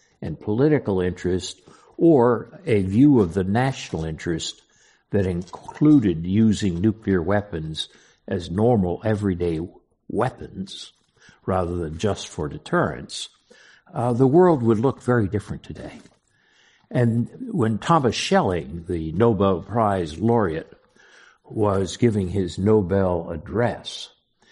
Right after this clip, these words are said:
Schelling said, "The most important thing that happened in the past seventy years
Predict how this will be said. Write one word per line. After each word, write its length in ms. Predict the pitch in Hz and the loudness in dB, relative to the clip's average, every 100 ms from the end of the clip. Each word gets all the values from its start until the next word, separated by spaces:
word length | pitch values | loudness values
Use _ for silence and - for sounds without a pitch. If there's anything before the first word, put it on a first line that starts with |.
| _ _ _ _ | _ _ _ _
Schelling 380 | - 170 156 120 | 0 2 2 0
said, 340 | 139 120 101 | 2 2 2
"The 120 | 110 | 0
most 420 | 107 151 151 - | 2 0 0 -2
important 540 | 113 107 - 185 156 143 | -4 -4 -2 -2 0 -4
thing 320 | - 135 123 | -2 0 2
that 140 | 107 | 0
happened 500 | - 139 135 - 90 | -2 -4 -4 -4 -4
in 120 | 80 87 | -4 -6
the 80 | |
past 520 | 87 113 107 92 - - | -6 -2 0 -2 -6 -4
seventy 360 | 120 104 92 | -2 -2 -2
years 720 | 87 87 110 80 71 82 - | -2 0 0 0 -6 -10 -16